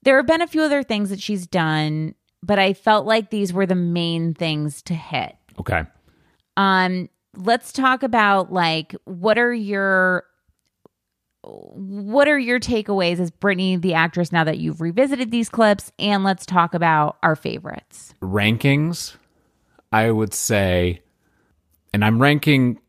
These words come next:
Speaker 2: just her acting.
Speaker 1: Mm-hmm.
Speaker 2: I'm not ranking the clips themselves, uh, or the projects, uh, so to speak. I'm, I'm just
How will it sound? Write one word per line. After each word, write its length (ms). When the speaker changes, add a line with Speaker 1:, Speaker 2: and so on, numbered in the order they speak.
Speaker 2:
just 360
her 300
acting. 520
Speaker 1:
Mm-hmm. 360
Speaker 2:
I'm 200
not 280
ranking 800
the 480
clips 340
themselves, 800
uh, 140
or 200
the 120
projects, 880
uh, 320
so 160
to 60
speak. 380
I'm, 220
I'm 140
just 200